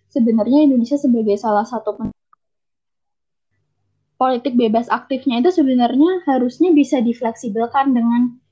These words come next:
kondisi sekarang ini, karena, em, dengan adanya aukus ini kita lihat sekarang hubungannya Jokowi sama Biden itu kan mulai, mulai mendekat tuh.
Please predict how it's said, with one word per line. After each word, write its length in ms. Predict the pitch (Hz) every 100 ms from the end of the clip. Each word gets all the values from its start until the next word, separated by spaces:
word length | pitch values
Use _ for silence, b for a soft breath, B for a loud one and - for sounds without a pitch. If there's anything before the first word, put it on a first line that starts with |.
| _ _ -
kondisi 400 | 233 226 226 226
sekarang 320 | - 226 226 202
ini, 320 | 269 277 254
karena, 400 | 208 220 262 311 - _ _ -
em, 720 | 240 226 220 220 220 226 - _ _ _
dengan 320 | 233 233 226 -
adanya 480 | 220 220 214 226
aukus 480 | - 220 220 214 220
ini 240 | 214 226 320 349 - _ -
kita 240 | 233 277 277
lihat 240 | 277 277 _ _ _ _ -
sekarang 400 | 247 226 240 285
hubungannya 560 | 269 233 226 214 214 208
Jokowi 320 | 202 208 220
sama 320 | 233 226 220
Biden 320 | 202 202 214 -
itu 160 | 403 508
kan 160 | 294
mulai, 480 | 294 254 226 226 240 233
mulai 240 | 226 214
mendekat 480 | 226 208 208 214 -
tuh. 240 | 208 202